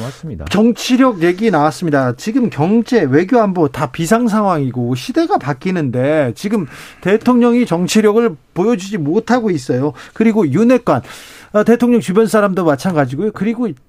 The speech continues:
Speaker 2: 여-, 전 여당 대표가 됐지만 여당 대표도 정치력을 보여주지 못하고 있다. 이렇게 보입니다. 가장 정치력을, 지금 정치력,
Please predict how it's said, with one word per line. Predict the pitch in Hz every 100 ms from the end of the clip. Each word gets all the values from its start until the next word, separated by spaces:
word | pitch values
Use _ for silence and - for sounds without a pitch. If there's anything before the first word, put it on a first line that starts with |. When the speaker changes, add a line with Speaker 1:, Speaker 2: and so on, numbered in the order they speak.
| -
Speaker 2:
여-, | 143 143
전 | 175 233 170
여당 | 151 208 165
대표가 | 160 160 165
됐지만 | 147 131 147 190 139
여당 | 170 233 220
대표도 | 208 185 233
정치력을 | 202 147 156 202 202 196 190
보여주지 | 165 170 180 214 233
못하고 | 165 160 - 220 226
있다. | 190 - 165 - - 185
이렇게 | 240 - 254
보입니다. | 175 190 147 - - -
가장 | - 202 269 285 370 233 - _ _ -
정치력을, | 180 226 226 - 277 247 233 151 - - - - -
지금 | - 208
정치력, | 175 196 214 - 240 226